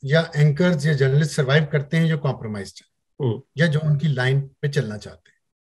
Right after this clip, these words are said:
Speaker 1: पैमरा एक ऐसा इदारा है जो पाकिस्तान के टीवी channels को regulate करता है।
Speaker 2: हम्म।
Speaker 1: पैमरा का role बहुत अहम है इस, इस लूट मार के निजाम में।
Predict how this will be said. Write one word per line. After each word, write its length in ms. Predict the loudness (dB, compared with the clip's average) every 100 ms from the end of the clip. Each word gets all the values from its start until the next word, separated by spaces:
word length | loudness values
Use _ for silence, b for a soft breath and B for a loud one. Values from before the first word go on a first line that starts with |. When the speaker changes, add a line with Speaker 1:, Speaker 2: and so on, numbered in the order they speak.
| _ _ _ _ _ _ _ _ _ _ _ _ _ _ _
Speaker 1:
पैमरा 380 | 4 6 6 6
एक 220 | 6 6
ऐसा 200 | 4 2
इदारा 440 | 0 0 -2 2 2
है 480 | 2 0 -2 -2 -6 _ _ -16
जो 480 | -2 0 2 2 0
पाकिस्तान 640 | -2 -2 -2 -2 -2 0
के 100 | -2
टीवी 300 | 2 2 2
channels 580 | 0 2 4 2 0 -4
को 160 | 0
regulate 460 | 0 0 -2 -4 -6
करता 260 | -14 -16
है। 100 | -20 _ _ _ -6
Speaker 2:
हम्म। 160 | -4 -6 -16 _ _ _ _ b b b b _
Speaker 1:
पैमरा 360 | 4 8 10 8
का 140 | 6
role 260 | 4 4 4
बहुत 460 | 4 4 2 0 2
अहम 240 | 4 6
है 200 | 4 0 -14 _ _ _ _ _ _ 0
इस, 340 | 2 0 -8 _ _ _ _ _ 2
इस 420 | 4 4 -2 -10 -18 _ _ 4
लूट 420 | 8 8 8 6
मार 280 | 4 4 4
के 140 | 4
निजाम 480 | 4 4 6 4 2
में। 120 | -6